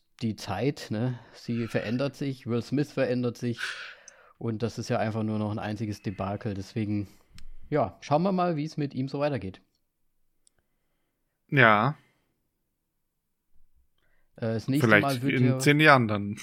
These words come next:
Speaker 2: <laughs>
Speaker 1: in zehn Jahren
Speaker 2: Sorry.
Speaker 1: dann. Äh, sie haben geschrieben, also er ist jetzt dreiundfünfzig, also mit dreiundsechzig kann er dann wieder an den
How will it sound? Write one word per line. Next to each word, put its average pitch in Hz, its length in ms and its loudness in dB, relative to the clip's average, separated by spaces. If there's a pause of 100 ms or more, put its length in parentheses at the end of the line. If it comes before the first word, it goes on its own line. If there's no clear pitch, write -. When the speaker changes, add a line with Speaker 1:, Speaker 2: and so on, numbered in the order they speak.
Speaker 2:
<laughs> 143 100 2
Speaker 1:
in 135 300 2
zehn 139 320 0
Jahren 131 160 0
Speaker 2:
Sorry. 123 140 2
Speaker 1:
dann. 131 320 -2 (400)
Äh, 127 180 0
sie 120 100 2
haben 156 140 6
geschrieben, 147 300 0
also 131 260 0
er 123 120 2
ist 127 100 -2
jetzt 139 220 -4
dreiundfünfzig, 131 720 -2
also 113 140 0
mit 113 200 -4
dreiundsechzig 117 600 -4
kann 120 180 -4
er 127 120 -2
dann 110 220 -4
wieder 107 540 -6
an 101 160 -8
den 98 340 -4